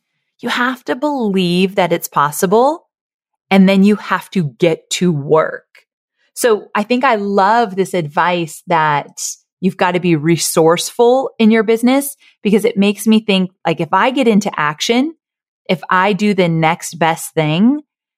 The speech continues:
that I'm going to uncover some answers that I needed to get to where I want to get to. Action creates clarity, right? And the more clarity you have, the easier it is to be resourceful.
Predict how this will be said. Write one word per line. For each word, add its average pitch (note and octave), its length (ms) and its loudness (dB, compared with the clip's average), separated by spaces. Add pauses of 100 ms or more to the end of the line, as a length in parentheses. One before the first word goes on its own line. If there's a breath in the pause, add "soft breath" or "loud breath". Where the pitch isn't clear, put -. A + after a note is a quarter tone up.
(140)
that F3 240 0
I'm F#3+ 160 2
going F#3+ 200 2
to F3 160 -2
uncover F#3 840 0
some E3+ 300 -6
answers F#3+ 460 0
that D#3+ 160 0
I D#3 100 0
needed D#3+ 420 0
to F#3+ 80 -4
get D#3+ 180 -2
to E3 120 -4
where D3+ 160 2
I D3 80 0
want C#3 320 -2
to C3+ 80 -18
get - 260 -8
to. G#2 360 -10 (360)
Action F3+ 380 -2
creates E3 380 -2
clarity, C3 560 -8 (100)
right? D#3+ 320 0 (320 soft breath)
And F3+ 140 4
the F3 40 4
more F3+ 180 4
clarity A#3+ 420 0
you F3 140 0
have, D3+ 440 -2 (260)
the B3+ 200 0
easier C#4 460 4
it F#3+ 120 -2
is F3 260 -2
to G#3+ 100 0
be E3 200 -4
resourceful. D#3 800 -2